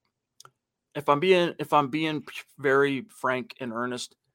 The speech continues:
nothing about Justin Outten up to this point has really excited me or made me sit up in my chair and go, "Ooh, yeah." He said a couple of things,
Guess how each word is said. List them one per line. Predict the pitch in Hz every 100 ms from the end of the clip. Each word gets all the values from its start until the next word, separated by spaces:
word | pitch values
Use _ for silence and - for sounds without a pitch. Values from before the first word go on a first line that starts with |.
| _
nothing | 143 160 180 175 165 156 143 - _ _ _ _ -
about | 127 110 123 120
Justin | 143 123 120 110
Outten | 131 131 135 139 135 -
up | 139
to | -
this | 131 131
point | - 151 135 -
has | 131
really | 113 131 123 - -
excited | - - 131 139 143
me | 143 143
or |
made | 127 127
me | 123
sit | 117 -
up | 135 131
in |
my | 135
chair | 151 - 143
and | 135
go, | -
"Ooh, | - 196 120 - - _ _ - - - 131 - - - -
yeah." | 117 143 214 147 - - - _ _ _
He | - 190
said | - 220
a | 208
couple | 214 202 185
of | 151
things, | 143 120 104